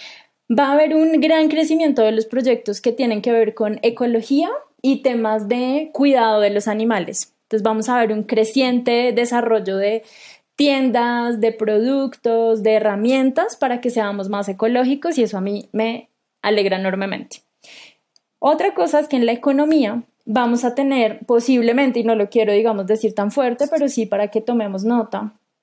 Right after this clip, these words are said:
es posible que haya escasez de recursos naturales. Porque consumimos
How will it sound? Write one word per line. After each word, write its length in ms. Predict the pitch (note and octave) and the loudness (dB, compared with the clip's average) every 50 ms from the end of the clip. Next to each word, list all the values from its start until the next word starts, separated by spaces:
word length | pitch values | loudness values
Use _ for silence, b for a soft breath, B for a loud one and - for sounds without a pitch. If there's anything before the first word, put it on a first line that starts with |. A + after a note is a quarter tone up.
| _ _ - - | _ _ -12 -2
es 180 | - A#3 B3 B3 | -2 -2 0 0
posible 440 | A#3+ B3 B3 C4+ C#4 C4+ B3 B3 A#3+ | -2 -2 0 2 2 2 2 0 2
que 120 | C4+ C#4+ | 2 2
haya 200 | C#4 B3+ G#3 G3+ | 2 2 2 0
escasez 440 | G3 - - A#3+ A#3+ A#3+ A#3 G#3+ G3 | -2 -2 -2 -4 0 2 0 0 2
de 100 | G#3+ G#3+ | 0 0
recursos 480 | G#3+ A3+ A3 - B3 A3+ G#3+ G#3+ G#3 G#3 | 0 -2 -2 -2 -2 -2 0 0 -2 -2
naturales. 800 | G#3+ G#3 G3+ A#3+ A#3+ A#3 A3+ G#3+ G3+ F3 F#3 - - - _ _ B B B B B B B B B B B _ _ _ _ _ _ _ _ _ _ _ _ _ _ _ _ - | -2 -4 -2 -2 -2 0 0 0 0 -4 -6 -8 -10 -10 _ _ B B B B B B B B B B B _ _ _ _ _ _ _ _ _ _ _ _ _ _ _ _ -2
Porque 560 | - D#4 D#4 D#4 D#4 E4 D#4+ E4 D#4+ - _ _ _ _ _ _ _ _ _ _ _ _ _ _ - - | 0 0 0 0 -2 -2 -2 -2 -4 -6 _ _ _ _ _ _ _ _ _ _ _ _ _ _ -8 0
consumimos 1040 | - C#4 C4+ C4 - C4+ B3+ B3+ B3+ B3 A#3+ A3+ A3+ A3+ A#3+ B3 B3 - - | 0 2 2 2 2 2 2 4 4 2 2 2 0 0 -2 -2 -4 -6 -12